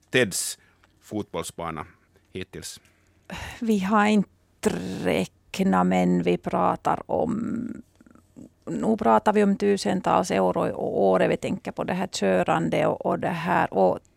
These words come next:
Speaker 2: tiden, men jag vet inte, jag vill inte räkna tiden heller.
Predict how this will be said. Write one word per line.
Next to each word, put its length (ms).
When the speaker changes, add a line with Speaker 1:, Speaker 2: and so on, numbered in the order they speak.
Speaker 2:
tiden, 580
men 140
jag 80
vet 240
inte, 260
jag 60
vill 140
inte 180
räkna 300
tiden 360
heller. 320